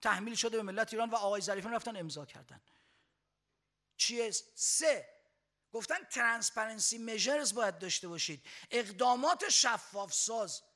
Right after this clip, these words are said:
اینا عین متن است من دارم می‌گم. خب دیگه یعنی چیکار بکنیم اقدامات شفاف ساز؟ یعنی دیگه باز چیکار بکنیم؟ بر اساس پروتکل الاغی که انیور انی تایمه.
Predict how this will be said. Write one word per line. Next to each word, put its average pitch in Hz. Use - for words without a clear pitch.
اینا 240
عین 269
متن 254
است 208
من 180
دارم 170
می‌گم. 160
خب -
دیگه 220
یعنی 262
چیکار -
بکنیم 165
اقدامات 160
شفاف 156
ساز؟ 190
یعنی 202
دیگه 190
باز 196
چیکار 208
بکنیم؟ -
بر 185
اساس 220
پروتکل 233
الاغی 208
که 247
انیور 185
انی 180
تایمه. 247